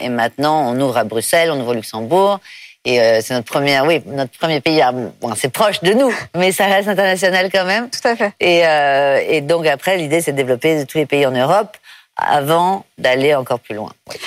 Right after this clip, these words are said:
Speaker 2: La Belgique et Bruxelles particulièrement, hein, c'est un haut lieu du design, donc c'est pas du tout au hasard. J'imagine aussi, on l'a vu avec l'évolution et le passage du covid, en termes de digitalisation, la force de frappe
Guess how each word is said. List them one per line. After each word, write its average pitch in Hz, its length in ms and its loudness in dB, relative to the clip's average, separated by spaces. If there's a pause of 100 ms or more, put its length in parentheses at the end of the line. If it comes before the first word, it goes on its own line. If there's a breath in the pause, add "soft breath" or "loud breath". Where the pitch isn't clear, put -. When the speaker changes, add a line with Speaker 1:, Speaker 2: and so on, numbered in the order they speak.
(140)
Speaker 2:
La 254 140 2
Belgique 247 400 0
et 247 80 2
Bruxelles 233 400 0
particulièrement, 220 840 0
hein, 190 40 0
c'est 196 140 -4
un 190 80 0
haut 208 100 2
lieu 214 140 0
du 196 120 -4
design, 208 380 2
donc 185 160 -2
c'est - 160 -2
pas 185 160 0
du 196 300 0
tout 277 360 0
au 226 140 4
hasard. 240 460 2 (320 loud breath)
J'imagine 277 500 2
aussi, 269 340 2
on 233 120 2
l'a 220 160 2
vu 214 160 0
avec 196 240 -2
l'évolution 196 680 0
et 208 60 2
le 185 140 0
passage 202 520 0
du 185 280 -2
covid, 208 340 0 (300 loud breath)
en 233 100 2
termes 226 300 0
de 196 180 2
digitalisation, 208 1000 0 (240 loud breath)
la 185 140 2
force 269 440 0
de 226 120 2
frappe 240 340 0